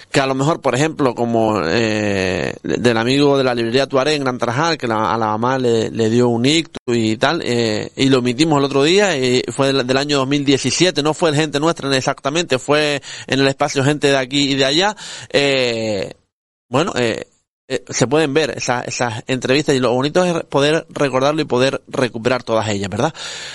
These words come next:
Hoy es Fina Trujillo, eh, Marrero, ¿verdad? Fina Trujillo Marrero de La Lajita. Podrán verlo hoy a las diez de la mañana en riguroso directo. Y después, a las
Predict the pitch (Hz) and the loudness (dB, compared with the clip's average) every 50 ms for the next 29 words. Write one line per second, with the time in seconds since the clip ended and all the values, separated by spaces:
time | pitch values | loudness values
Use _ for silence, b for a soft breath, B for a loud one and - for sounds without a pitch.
0 | B B B - 180 220 233 247 240 220 226 233 226 196 - - - - 220 233 | B B B 2 4 4 4 4 4 4 4 4 2 0 -2 -8 -4 0 2 2
1 | 247 247 240 247 240 233 240 - 185 175 170 160 202 226 226 202 202 220 220 220 | 4 4 2 2 0 0 -2 2 2 4 4 4 4 4 2 2 4 4 4 4
2 | 208 - - _ - 143 135 135 131 127 123 120 117 107 120 135 135 135 135 156 | 2 -2 -4 _ 0 0 2 2 2 2 0 0 -2 -2 0 0 0 0 2 2
3 | 175 175 160 127 104 - - 98 - - 110 110 113 147 170 151 - - 196 208 | 2 4 2 2 0 -2 -6 -14 -10 -6 -4 -2 0 0 -2 -2 0 0 2 2
4 | 208 190 170 170 170 180 175 165 156 151 175 190 202 180 156 151 156 156 151 143 | 2 0 2 2 4 4 4 4 2 2 2 0 0 2 2 2 2 2 2 0
5 | 143 131 120 139 196 214 208 208 202 220 214 - _ _ _ 131 127 131 143 151 | 0 0 0 0 0 2 2 0 0 0 -2 -8 _ _ _ 0 0 2 0 0
6 | 156 147 156 170 170 170 170 160 - - 156 170 180 196 202 202 - - - - | 0 0 0 2 2 2 2 2 2 2 2 2 4 2 0 0 -2 -4 -2 -2
7 | 123 123 123 113 113 117 117 117 120 139 156 165 156 156 147 135 127 120 117 131 | 0 0 0 0 0 -2 -2 -2 0 0 0 2 2 2 0 0 0 -2 0 0
8 | 147 160 170 180 175 - - _ 180 190 196 190 156 - 156 147 151 151 147 - | 0 0 0 -2 -2 -4 -4 _ 0 0 0 0 0 0 2 2 4 2 2 2
9 | - 143 127 123 110 98 - - 123 - - _ _ 226 247 254 240 233 220 196 | 2 2 2 2 0 -2 -4 -6 -8 -8 -8 _ _ 2 2 2 4 2 2 0
10 | 156 - _ - 214 226 226 214 - - - _ - - 127 - - | -2 -6 _ 0 2 2 2 2 -2 -4 -4 _ -2 -2 -2 -2 -6